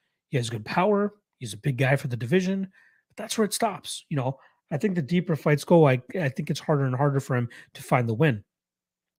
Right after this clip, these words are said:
He has that second round victory over Devin Clark, but, you know, it seemed like he was very lackadaisical in that first round, but then finally started to turn it up in that second round, eventually finding that, uh, guillotine choke against Devin Clark.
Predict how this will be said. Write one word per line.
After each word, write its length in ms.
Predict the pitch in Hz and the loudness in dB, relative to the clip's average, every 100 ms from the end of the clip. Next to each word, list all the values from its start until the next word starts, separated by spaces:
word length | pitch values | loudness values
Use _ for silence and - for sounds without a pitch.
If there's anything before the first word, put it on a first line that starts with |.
| _ | _
He 180 | - 175 | 2 4
has 100 | 151 | 6
that 140 | 147 | 4
second 260 | - 156 151 | 2 0 2
round 160 | 135 | 2
victory 240 | 147 - 147 | 2 2 2
over 140 | 127 | 2
Devin 260 | 120 131 120 | 0 0 0
Clark, 240 | 151 147 | 2 2
but, 160 | 135 113 - - - - - | 0 -4 -8 -20 -20 -20 -4
you 80 | 156 | 0
know, 120 | 131 | 2
it 220 | 139 139 | 0 -2
seemed 240 | - 196 185 | -2 -2 0
like 160 | 156 | -2
he 120 | - | -2
was 180 | 139 127 | -2 -2
very 280 | 110 147 185 | -2 0 2
lackadaisical 720 | 139 123 139 131 123 - 127 | 2 -2 -2 -2 -2 -2 -2
in 60 | 120 | -2
that 140 | 117 | -4
first 280 | - 143 - | -2 -2 0
round, 280 | 139 135 123 - - - | 2 2 0 -6 -18 -10
but 120 | 143 | -2
then 140 | 139 | 0
finally 300 | 123 139 151 | 2 0 2
started 300 | 151 156 131 | 2 0 -2
to 40 | - | 0
turn 240 | 147 139 | 0 2
it 40 | |
up 140 | 147 151 | 0 0
in 60 | 127 | -2
that 140 | 123 | -2
second 280 | - 156 120 | -2 -2 0
round, 220 | 123 123 - - - | 0 -2 -6 -16 -6
eventually 340 | 131 135 143 | 0 0 0
finding 240 | - 123 127 | -2 0 0
that, 320 | 123 135 180 | 0 0 0
uh, 220 | 143 120 | 2 0
guillotine 440 | 117 127 127 - 123 | 0 0 0 -4 -4
choke 280 | 143 127 | 0 0
against 300 | 123 123 120 | -2 -4 -4
Devin 180 | 131 117 | -4 -4
Clark. 280 | 110 131 110 | -4 -6 -6